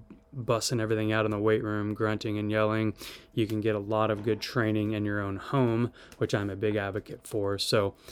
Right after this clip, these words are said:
this is another thing in science that proves that resistance training is good for everybody. And there's another study also.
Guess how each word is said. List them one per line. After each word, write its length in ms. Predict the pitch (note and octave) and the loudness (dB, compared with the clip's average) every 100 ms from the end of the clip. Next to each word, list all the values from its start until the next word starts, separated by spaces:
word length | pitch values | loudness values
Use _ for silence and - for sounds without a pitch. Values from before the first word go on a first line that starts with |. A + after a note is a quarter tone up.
| - - | -20 0
this 180 | A#2 A#2+ | 0 2
is 140 | G#2 | -2
another 500 | G2+ G#2 G#2 G#2 G2+ - _ _ _ - | -2 0 0 -2 -4 -12 _ _ _ -14
thing 240 | - A2+ | -2 0
in 140 | G#2 G2+ | 0 -2
science 440 | A#2 G#2 G2+ G2 | -2 -2 -2 -4
that 180 | - - | -6 -6
proves 480 | - A#2 G#2 G2+ A2 | -2 0 0 -6 -8
that 240 | G#2+ G2+ - | -8 -8 -8
resistance 460 | B2 G#2 A#2 - G#2+ | -6 -2 -2 -2 -4
training 260 | B2+ G#2+ | -4 -2
is 140 | G#2 F#2+ | -4 -4
good 180 | A2 - | -8 -6
for 160 | G#2 | -2
everybody. 540 | G#2+ G#2+ G2+ G#2+ A2 G#2 - - - - - - | 0 2 0 2 2 0 -10 -20 -20 -20 -10 -4
And 100 | G#2 | 0
there's 160 | G#2 | 0
another 280 | G#2+ A2 A2 | 2 4 4
study 420 | - - A2+ A2 | 2 2 4 4
also. 580 | A2 A2 - A#2 A2 A2 | 4 2 0 0 2 0